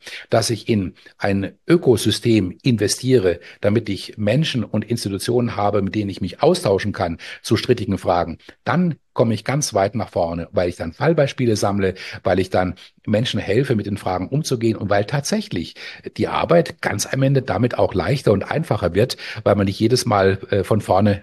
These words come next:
anfangen muss, sondern weil man einen Weg weiß und einen Weg findet, der die eigene kritische K-I-Kompetenz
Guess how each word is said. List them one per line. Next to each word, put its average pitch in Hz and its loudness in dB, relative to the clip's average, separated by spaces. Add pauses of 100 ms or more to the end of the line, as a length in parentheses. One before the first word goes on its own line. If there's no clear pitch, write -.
anfangen 87 -2
muss, 135 -2
sondern 127 2
weil 104 0
man 110 2
einen 92 -2
Weg 92 -4
weiß 98 2 (340)
und 104 2
einen 101 2
Weg 110 2
findet, 147 2 (300)
der 110 2
die 104 2
eigene 123 4
kritische 135 -2
K-I-Kompetenz 107 0